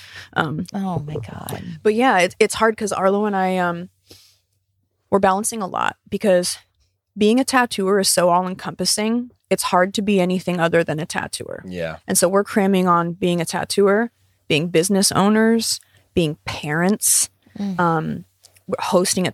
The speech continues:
Speaker 1: ton of guest artists and visitors and all of that.
Speaker 2: Mm.
Speaker 1: And we're stretched really thin these days. And so I,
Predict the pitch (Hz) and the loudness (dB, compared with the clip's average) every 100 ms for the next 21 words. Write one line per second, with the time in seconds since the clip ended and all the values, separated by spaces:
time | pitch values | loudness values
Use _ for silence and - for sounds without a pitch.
0 | - - 208 190 180 175 180 - 185 190 | -6 -6 -2 -2 0 -2 0 2 4 4
1 | 190 - - 170 170 175 190 190 185 175 | 2 0 -6 -6 -4 -2 2 2 0 0
2 | 175 175 175 170 196 196 190 190 - - | 0 0 0 2 2 2 2 0 -2 0
3 | 185 - - - - 208 240 - - 214 | 0 -2 -10 -6 -2 0 0 -2 0 0
4 | - - - - - - _ - - - | -2 -6 -6 -6 -6 -8 _ -20 -20 -20
5 | _ 202 - 180 180 180 | _ -2 2 2 2 0